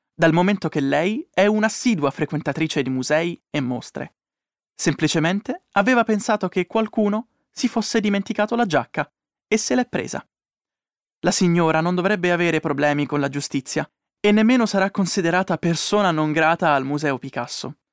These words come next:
Nessun commento da parte dell'autore, al quale il gesto dissacrante della giacca accorciata non deve essere stato del tutto sgradito.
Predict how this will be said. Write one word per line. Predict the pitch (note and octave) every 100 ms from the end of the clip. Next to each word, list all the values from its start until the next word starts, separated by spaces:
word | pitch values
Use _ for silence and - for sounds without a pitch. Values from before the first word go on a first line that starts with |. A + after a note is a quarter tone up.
| _ _ _ -
Nessun | E3+ - G#3 G3
commento | F#3+ F#3 F3+ D#3 D3
da |
parte | C#3 D#3 -
dell'autore, | C#3+ C3+ C3+ D3+ C#3 C#3+ - _ _ -
al | D3
quale | - F3 E3+ D3
il | C#3+
gesto | C#3+ F#3+ -
dissacrante | D3+ C#3 - D#3+ E3 D#3 D3
della | B2+ B2
giacca | C#3+ E3 E3+ D3+
accorciata | C3+ - C3+ F3+ D#3+ G3+ - _ _ _
non | B3+ F#3
deve | C#3+ C3
essere | C3 - D3
stato | D3 - D#3+ D3+
del | C#3+ -
tutto | D3+ - C#3
sgradito. | C3 B2+ C3 B2+ C#3+